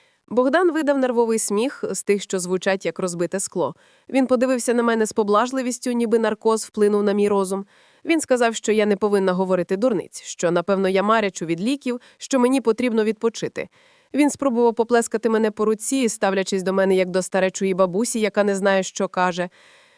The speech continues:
Саме тоді я вказала на конверт, що лежав на тумбочці біля мого склянки з водою. Я наказала йому відкрити його.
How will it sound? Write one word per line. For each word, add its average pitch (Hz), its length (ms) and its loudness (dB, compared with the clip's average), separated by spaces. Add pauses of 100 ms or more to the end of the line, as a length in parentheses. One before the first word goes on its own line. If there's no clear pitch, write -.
(260)
Саме 285 440 0
тоді 269 320 0
я 285 120 2
вказала 226 420 2
на 214 120 2
конверт, 208 460 -2
що - 240 -6
лежав 196 260 2
на 196 120 0
тумбочці 185 500 -4
біля 175 200 2
мого 175 240 2
склянки 170 440 -2
з 180 40 -8
водою. 151 460 -4 (840)
Я 190 160 0
наказала 208 400 2
йому 202 200 2
відкрити 208 460 -2
його. 113 300 -6